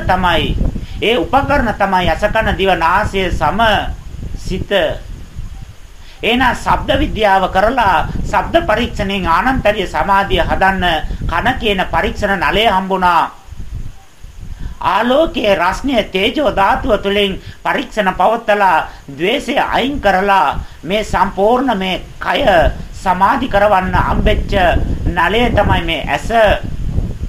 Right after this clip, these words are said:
නානා ප්‍රකාර වායු වලින් නානා ප්‍රකාර දේවල් ඇති වෙනවා,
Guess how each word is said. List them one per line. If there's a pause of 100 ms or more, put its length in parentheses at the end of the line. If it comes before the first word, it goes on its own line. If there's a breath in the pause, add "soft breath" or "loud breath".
(920 loud breath)
නානා
ප්‍රකාර
වායු
වලින්
නානා
ප්‍රකාර
දේවල්
ඇති
වෙනවා,